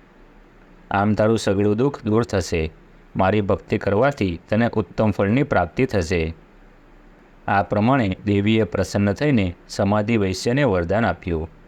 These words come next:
ત્યાર પછી દેવીને પ્રણામ કરીને તે વૈશ્ય પાછો પોતાના ઘર તરફ ચાલ્યો.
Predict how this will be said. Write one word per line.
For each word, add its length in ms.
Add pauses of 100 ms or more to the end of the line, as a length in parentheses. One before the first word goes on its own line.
(300)
ત્યાર 200
પછી 320
દેવીને 400
પ્રણામ 400
કરીને 480 (360)
તે 100
વૈશ્ય 640
પાછો 300
પોતાના 400
ઘર 240
તરફ 300
ચાલ્યો. 480